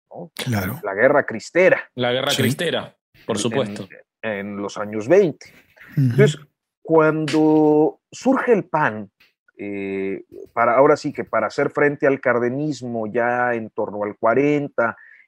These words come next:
Speaker 1: eh, y, y, y que busca, eh, contrapesar las políticas socialistas del presidente Lázaro Cárdenas, pues hay mucho de esto que el pan recoge, y creo que la figura fundamental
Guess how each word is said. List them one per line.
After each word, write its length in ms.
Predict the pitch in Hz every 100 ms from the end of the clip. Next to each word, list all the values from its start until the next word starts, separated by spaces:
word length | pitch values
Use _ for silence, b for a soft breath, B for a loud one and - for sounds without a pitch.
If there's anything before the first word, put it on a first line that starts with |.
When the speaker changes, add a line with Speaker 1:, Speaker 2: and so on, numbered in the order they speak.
| -
Speaker 1:
eh, 600 | 104 104 101 101 98 90
y, 460 | 90 90 - 82 120
y, 80 | -
y 220 | 120 -
que 220 | _ 117 117
busca, 840 | 127 160 - - 139 123 117 107 -
eh, 380 | 110 110 110 98
contrapesar 840 | 127 120 - 117 - 117 - 139
las 180 | 151 139
políticas 600 | - 113 127 139 - 123
socialistas 920 | - 113 - 110 110 139 - 135 120
del 160 | 107 101
presidente 580 | - 92 - 107 120 123
Lázaro 440 | 120 110 123 120
Cárdenas, 640 | - 110 98 110 135 - B B B B _ _ _
pues 380 | 156 147 - _
hay 220 | 160 190
mucho 380 | 196 202 196 202
de 260 | 165 147 156
esto 400 | 156 - 165 156
que 100 | 123
el 140 | 117
pan 280 | - 131 139
recoge, 760 | 139 127 - 170 165 131 95 -
y 140 | 113
creo 240 | - 135 135
que 140 | 156
la 120 | 151
figura 420 | 135 127 123 135
fundamental 840 | 135 135 135 127 131 127 139 131